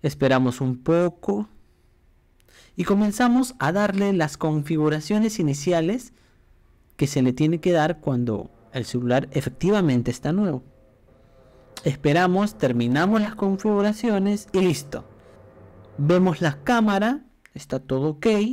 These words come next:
todo bien y terminamos. Listo, señores,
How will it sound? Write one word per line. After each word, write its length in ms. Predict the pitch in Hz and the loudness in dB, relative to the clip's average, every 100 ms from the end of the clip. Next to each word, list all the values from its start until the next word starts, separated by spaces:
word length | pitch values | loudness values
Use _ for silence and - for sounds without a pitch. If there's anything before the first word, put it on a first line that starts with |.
| - - | -6 -4
todo 320 | 139 139 170 | 0 2 2
bien 480 | 190 214 214 240 254 - | 0 0 2 0 -2 -4
y 100 | 143 | -4
terminamos. 840 | 127 107 110 101 78 80 - - _ _ _ | -2 -2 -2 -2 -4 -10 -14 -20 _ _ _
Listo, 260 | 202 202 160 | -2 -2 -2
señores, 460 | 165 180 170 165 | 0 0 0 -4